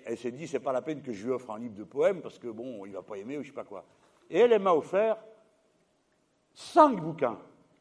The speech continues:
Bon, c'était pas les siens, ils étaient à son père. Mais bon, cinq bouquins. L'histoire de la Révolution française. Mes amis, je sais pas quel effet lui ont fait mes poèmes.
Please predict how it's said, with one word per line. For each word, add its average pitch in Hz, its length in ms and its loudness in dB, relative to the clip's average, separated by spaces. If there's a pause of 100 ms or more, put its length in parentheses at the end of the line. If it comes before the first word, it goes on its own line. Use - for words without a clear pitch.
(720)
Bon, 135 360 4
c'était 127 240 -6
pas 117 140 -2
les 113 100 -6
siens, 190 220 0
ils 139 120 -6
étaient 123 180 -6
à 123 40 -4
son 123 160 -10
père. 101 320 -10
Mais 95 80 -16
bon, 156 240 0 (1120)
cinq 208 360 4
bouquins. 123 300 -6 (880)
L'histoire 143 380 6
de 156 80 4
la 143 100 8
Révolution 131 500 -2
française. 92 540 -10 (1080)
Mes 113 140 -8
amis, 165 360 -2
je 110 120 -10
sais 135 140 -6
pas 165 160 4
quel 131 180 -2
effet 139 300 -6
lui 120 100 -10
ont 113 100 -12
fait 143 160 -12
mes 123 120 -8
poèmes. 98 340 -8